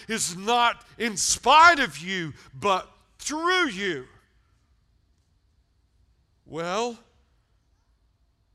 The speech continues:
this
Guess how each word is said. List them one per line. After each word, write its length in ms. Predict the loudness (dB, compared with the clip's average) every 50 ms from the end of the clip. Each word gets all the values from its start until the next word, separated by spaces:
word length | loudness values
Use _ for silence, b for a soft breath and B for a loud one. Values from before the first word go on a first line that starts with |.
| _ _ _ _ _ _ _ _ _ _ _ _ _ _ _ _ _ _ _ _ _ _ _ _ _ _ _ _ _ _ _ _ _ _ _ _ _ _ _ _ _ _ _
this 640 | -16 -8 -6 -6 -4 -4 -6 -6 -8 -10 -12 -16